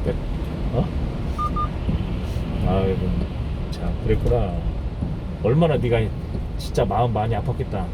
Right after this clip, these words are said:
아이고, 참. 아유. 참 마음이,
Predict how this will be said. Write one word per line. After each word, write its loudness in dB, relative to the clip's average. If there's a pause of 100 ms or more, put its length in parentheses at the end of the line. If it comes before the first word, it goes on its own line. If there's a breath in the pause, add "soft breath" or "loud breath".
(100)
아이고, 0 (340)
참. -2 (1500)
아유. 2 (4000)
참 0
마음이, 2